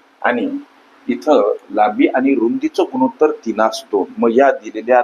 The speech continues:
दर्शवलेल्या माहितीवरून, लेकरांनो, लांबी आणि रुंदी कशाची हो? एकंदरीत भिंतीची, एका पुष्ट्याची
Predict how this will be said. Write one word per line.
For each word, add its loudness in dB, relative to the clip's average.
दर्शवलेल्या -2
माहितीवरून, 0
लेकरांनो, 0
लांबी 2
आणि 4
रुंदी 2
कशाची 0
हो? 4
एकंदरीत 0
भिंतीची, -2
एका 2
पुष्ट्याची 0